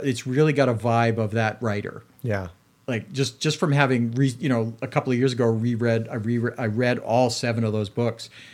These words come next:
Speaker 2: You read all
Speaker 1: And
Speaker 2: seven? Wow.
Speaker 1: Yeah, and in a row.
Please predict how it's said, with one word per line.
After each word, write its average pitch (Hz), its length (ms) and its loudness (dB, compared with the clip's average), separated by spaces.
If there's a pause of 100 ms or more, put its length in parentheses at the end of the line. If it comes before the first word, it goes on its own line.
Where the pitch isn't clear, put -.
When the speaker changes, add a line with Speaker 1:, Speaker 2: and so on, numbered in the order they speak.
(120)
Speaker 2:
You 131 100 2
read 147 80 8
all 143 60 10
Speaker 1:
And 120 60 4
Speaker 2:
seven? 123 300 2
Wow. 110 120 0
Speaker 1:
Yeah, 147 220 8 (280)
and 143 160 4
in 156 300 0
a 147 40 6
row. 123 340 2